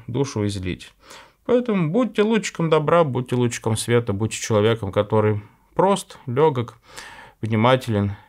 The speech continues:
эмпатичен и снисходителен. И люди к вам потянутся, и вам будет хорошо от этого. Кое-где надо будет, конечно, поставить преграду,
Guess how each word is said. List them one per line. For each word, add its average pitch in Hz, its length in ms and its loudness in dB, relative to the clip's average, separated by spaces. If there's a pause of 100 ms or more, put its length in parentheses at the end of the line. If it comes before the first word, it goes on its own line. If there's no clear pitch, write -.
(120)
эмпатичен 107 960 -2
и - 40 -12
снисходителен. 101 880 -4 (140)
И 220 60 -8
люди 208 220 -4
к 175 60 -2
вам 175 140 4
потянутся, 135 680 -2
и - 80 -4
вам 147 220 4
будет 95 180 -4
хорошо 87 420 -4
от 95 100 -6
этого. - 340 -6 (500)
Кое-где 160 380 6
надо 107 220 4
будет, 95 260 -2
конечно, 98 440 -2
поставить 95 680 0 (360)
преграду, 185 640 0